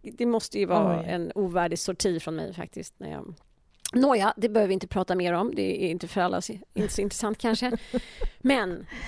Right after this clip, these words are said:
Speaker 1: det, <laughs> men vi går ju runt här som Slas sa. Jag var tvungen att släpa mig till, till något mål med barnen och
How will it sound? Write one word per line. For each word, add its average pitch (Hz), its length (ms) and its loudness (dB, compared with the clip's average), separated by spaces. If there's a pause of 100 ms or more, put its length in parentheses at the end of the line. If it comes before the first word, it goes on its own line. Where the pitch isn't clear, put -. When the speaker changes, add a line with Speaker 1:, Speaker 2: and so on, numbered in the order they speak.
(140)
Speaker 1:
det, 214 140 4 (220)
<laughs> - 200 -4
men 294 140 8
vi 285 200 4
går 285 160 4
ju 277 100 8
runt 277 240 4
här 202 100 2
som 196 160 -2
Slas 190 220 2
sa. 202 200 0
Jag 208 80 4
var 220 40 2
tvungen 220 240 2
att 202 80 2
släpa 208 340 2
mig 202 140 0
till, 180 280 -4 (480)
till 226 120 0
något 202 120 2
mål 185 400 2
med 175 180 -2
barnen 165 340 0
och 160 240 -4